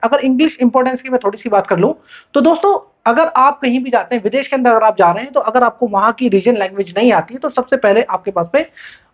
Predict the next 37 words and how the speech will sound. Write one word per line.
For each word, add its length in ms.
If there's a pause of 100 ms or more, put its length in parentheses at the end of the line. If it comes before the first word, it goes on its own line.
(160)
main 340
जो 100
option 280
होता 180
है, 80
जो 100
उपकरण 400
होता 160
है, 60
वो 80
आपकी 180
English 380
language 280
होती 180
है। 100
अगर 160
आपके 180
पास 200
में 60
वो 160
भी 100
नहीं 200
है 60
तो 100
आपको 200
बहुत 240
ज्यादा 260
problems 460 (320)
और 180 (100)
बड़ी 220
कठिनाइयों 460
का 60
सामना 280
करना 220
पड़ता 280
है। 120 (500)
अगर 220